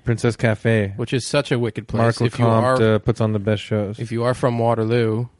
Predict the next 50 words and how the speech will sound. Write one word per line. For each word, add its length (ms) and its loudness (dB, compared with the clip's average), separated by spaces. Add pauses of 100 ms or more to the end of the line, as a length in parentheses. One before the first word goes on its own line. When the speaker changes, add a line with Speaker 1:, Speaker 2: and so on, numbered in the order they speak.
(240)
Speaker 2:
I, 200 -4
uh, 360 -2
Speaker 1:
Or 100 4
Speaker 2:
I 60 -4
would 20 2
Speaker 1:
Kitchener. 440 2
Speaker 2:
say, 80 -6
or 120 -4
Kitchener, 540 -6 (100)
go 200 -2
there 200 -4
for 60 -4
Speaker 1:
Make 80 0
the 60 -2
Speaker 2:
sure, 140 2
'cause 100 -2
that 180 4
Speaker 1:
journey. 140 0
Speaker 2:
place 200 -4
is 100 -8
so 220 -6
cool. 380 -4
Speaker 1:
Or 120 2
Cambridge 640 0
or 60 -2
something. 560 -8
Speaker 2:
Even 260 -2
Cambridge, 480 -2
yeah. 140 -2 (340)
Speaker 1:
<laughs> 340 -6
These 200 4
are 80 6
small, 680 2
uh, 320 -4
towns. 420 -10
Speaker 2:
Yeah. 200 -6 (260)
Speaker 1:
Well, 140 4
no. 180 2 (800)
Speaker 2:
Cambridge. 320 2
Speaker 1:
Waterloo 340 4
is 100 -2
not. 300 -8 (100)
Kitchener's 420 -6
not. 200 -12 (800)
Speaker 2:
They're 120 2
Speaker 1:
Cambridge? 180 2
Speaker 2:
both 160 -2
Speaker 1:
How's 180 2
big 220 -4
Cambridge? 520 -2